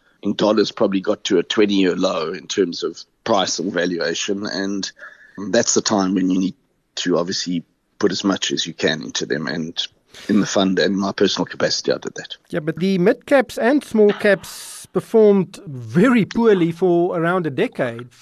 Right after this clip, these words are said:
Speaker 2: the, uh,
Speaker 1: Yes.
Speaker 2: twenty ten to twenty twenty.
Speaker 1: Correct.
Speaker 2: And you spoke about determination earlier. How long do you stomach that poor performance before you realize, "Listen, maybe my approach isn't working"?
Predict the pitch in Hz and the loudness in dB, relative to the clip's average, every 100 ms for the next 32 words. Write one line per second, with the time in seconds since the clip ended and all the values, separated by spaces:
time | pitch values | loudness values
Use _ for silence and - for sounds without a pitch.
0 | - 165 160 160 156 151 247 - - 196 | -14 -10 -8 -6 -4 0 2 2 -2 -2
1 | 175 170 196 185 175 185 175 170 190 202 | -2 -2 -2 -4 -6 -4 0 2 4 4
2 | 190 202 202 185 180 175 - - - - | 0 -2 0 2 2 -2 -6 -20 -20 -12
3 | 220 190 254 269 262 233 202 202 220 208 | -6 0 2 2 2 0 0 2 4 4
4 | 175 214 254 247 170 170 160 147 147 180 | 2 0 -2 -6 -4 -4 -2 -2 -2 -6
5 | - _ - 254 349 320 285 320 294 262 | -12 _ -2 4 4 6 4 4 2 0
6 | 247 269 - - - 285 294 - - - | 0 0 -2 -8 -4 0 0 -2 -12 -8
7 | 202 226 - 240 240 214 196 262 320 151 | -8 -8 -6 -4 -2 -4 -4 -4 -2 -4
8 | 107 - - 175 180 247 226 208 202 220 | -8 -14 -12 -8 -6 -4 0 2 2 2
9 | 220 185 226 - 233 226 214 214 202 196 | 0 -2 -6 -6 -6 -4 -4 -6 -4 -4
10 | 208 220 202 208 202 208 202 220 220 - | -4 -4 -2 -2 -2 -4 -6 -6 -6 -8
11 | - - 226 202 190 240 330 - 71 | -20 -14 -8 -6 -6 -6 -10 -14 -20